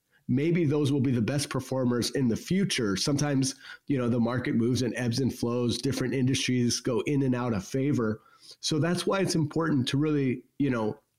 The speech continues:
understand, okay, what, what is this stock worth in, in intrinsic value, and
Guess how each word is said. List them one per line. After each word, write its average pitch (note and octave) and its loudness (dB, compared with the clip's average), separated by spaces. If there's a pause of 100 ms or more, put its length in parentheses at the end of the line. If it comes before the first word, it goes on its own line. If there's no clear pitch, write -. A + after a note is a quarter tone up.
understand, D3 0
okay, A2 -2
what, F3 -2
what F#3 0
is D#3 0
this C#3+ 0
stock B2+ -4 (320)
worth C3+ 0 (220)
in, C#3 0
in A#2 0 (120)
intrinsic C#3+ 0
value, A2+ 0 (580)
and C#3 0